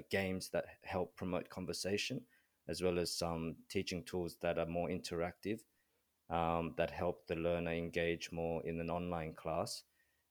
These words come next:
And yeah, now we're developing the second part,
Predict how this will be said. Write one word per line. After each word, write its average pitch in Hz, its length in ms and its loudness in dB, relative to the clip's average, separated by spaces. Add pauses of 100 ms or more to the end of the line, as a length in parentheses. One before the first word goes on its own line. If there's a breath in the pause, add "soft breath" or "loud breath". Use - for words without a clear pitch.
(120)
And 82 600 0
yeah, 107 180 8
now 92 320 4
we're 90 160 2
developing 85 680 0
the 80 60 -4
second 90 440 -2
part, 85 280 2